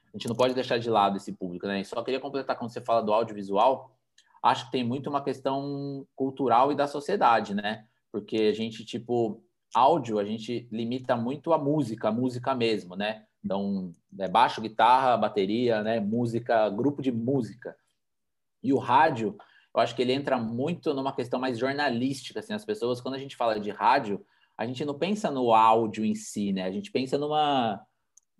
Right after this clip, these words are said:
né, numa estrutura, e, e o áudio meio que, eu tenho essa sensação que é só um, é só um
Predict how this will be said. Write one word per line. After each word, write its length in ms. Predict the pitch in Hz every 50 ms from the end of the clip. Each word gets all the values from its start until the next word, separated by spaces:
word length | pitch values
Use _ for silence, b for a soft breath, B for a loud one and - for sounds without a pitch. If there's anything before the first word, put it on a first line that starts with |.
| _ _ _
né, 240 | 113 120 131 131 120
numa 140 | 117 113 120
estrutura, 840 | 117 - - 139 143 143 - - _ - 127 135 147 156 151 143 123 120
e, 340 | 120 120 123 123 131 135
e 60 | 139 143
o 120 | 143 139
áudio 300 | 135 143 165 170 147 156
meio 200 | 151 151 165 160
que, 180 | - - 160 - -
eu 120 | 139 143 135
tenho 220 | - 170 170 170
essa 120 | 147 151 143
sensação 520 | - 135 127 - 123 123 - 135 123 113
que 100 | 113 -
é 40 | 110
só 180 | - - - 143 147 156
um, 400 | 160 160 160 156 151 143 135 127 117 117 113 - _ _ _ _ _ _ _ _ _ _ _
é 60 | -
só 260 | 123 - - 139 147 151
um 300 | 151 147 147 147 127